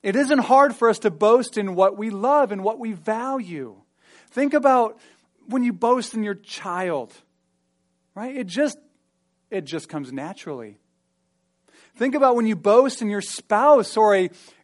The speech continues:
great restaurant or a great meal or a great dessert. Okay, I love dessert. Or an amazing product that you're using that others can benefit from.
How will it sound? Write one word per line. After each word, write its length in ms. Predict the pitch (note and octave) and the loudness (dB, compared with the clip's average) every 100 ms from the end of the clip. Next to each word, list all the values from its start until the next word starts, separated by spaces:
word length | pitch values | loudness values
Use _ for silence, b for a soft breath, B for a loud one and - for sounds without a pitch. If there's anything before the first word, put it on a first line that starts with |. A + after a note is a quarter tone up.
| C#3+ | -18
great 360 | D3+ G3+ A#3 | 0 2 2
restaurant 800 | F#3+ G3+ G#3+ - F3+ D3 G#2 - _ _ _ _ _ _ _ _ _ _ _ _ - | 2 2 2 -2 -2 -2 -4 -16 _ _ _ _ _ _ _ _ _ _ _ _ -6
or 120 | F3+ | -4
a 40 | |
great 300 | D#3+ A3+ A#3 | 2 2 4
meal 240 | G3+ A#3 G#3 | 2 2 4
or 120 | F#3 | 2
a 60 | |
great 220 | D#3 G3 G3 | 2 0 0
dessert. 500 | E3+ G3 F#3+ - _ _ _ _ _ _ _ | 0 2 2 -2 _ _ _ _ _ _ _
Okay, 220 | C#3+ D3+ | -10 -8
I 40 | D#3+ | -4
love 200 | D#3 D3+ | -6 -6
dessert. 500 | C#3+ F3 E3 - _ _ _ _ _ _ _ _ _ _ _ _ _ _ _ _ | -4 -2 -2 -4 _ _ _ _ _ _ _ _ _ _ _ _ _ _ _ _
Or 180 | G3+ A3 | 4 4
an 60 | |
amazing 640 | A3+ G3+ A3 C4+ A3+ C4 A#3 | 4 2 2 2 2 0 0
product 1040 | - - A3 A#3 A#3 F#3+ E3 - - - - | -4 -2 2 4 4 2 0 -6 -20 -16 -6
that 200 | F3 F3+ | -6 -4
you're 120 | E3+ | -6
using 640 | E3 G3+ G#3 F3+ F3 D#3 | -4 -4 -4 -4 -4 0
that 140 | F3 | 0
others 340 | F3+ G#3 B3+ G#3+ | 2 2 2 -2
can 180 | G#3 F3+ | -4 0
benefit 440 | G3 - - F3+ | 0 -2 -6 -10
from. 440 | - D#3 B2+ G2+ | -6 -6 -6 -10